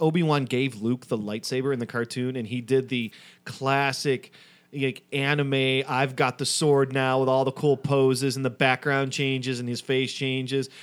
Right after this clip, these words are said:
Whereas in, like, the movie, he's just, like, looking at it very awkwardly. In this one, he is like,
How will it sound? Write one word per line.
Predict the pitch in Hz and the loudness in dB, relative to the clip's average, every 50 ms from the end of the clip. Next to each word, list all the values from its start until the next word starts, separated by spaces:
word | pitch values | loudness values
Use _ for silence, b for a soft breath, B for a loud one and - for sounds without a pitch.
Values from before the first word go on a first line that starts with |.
| B B B | B B B
Whereas | 208 202 196 185 165 | 4 6 6 6 4
in, | 175 170 | 2 2
like, | 160 151 135 - B B B B B B - | 2 0 0 -2 B B B B B B -6
the | 156 | -2
movie, | 156 170 196 185 180 | 2 2 4 4 4
he's | 143 160 165 143 | 2 0 -2 -4
just, | 151 139 - | -4 -4 -2
like, | 147 135 117 | -2 -2 -2
looking | 123 139 139 - 147 139 | -2 -4 -4 -2 -2 -2
at | 139 127 | -2 -2
it | 123 | 0
very | 110 123 123 123 | -2 -2 -4 -2
awkwardly. | - 120 120 131 - 147 139 127 131 127 123 | -2 -4 -4 -4 -2 -4 -2 -2 -2 -2 -2
In | 120 | -2
this | 135 147 143 147 | -2 -2 -2 -2
one, | 139 127 120 | -4 -6 -6
he | 113 131 147 147 139 | -6 -6 -4 0 0
is | 131 123 104 113 | 0 0 -2 -4
like, | 123 120 117 | -4 -4 -4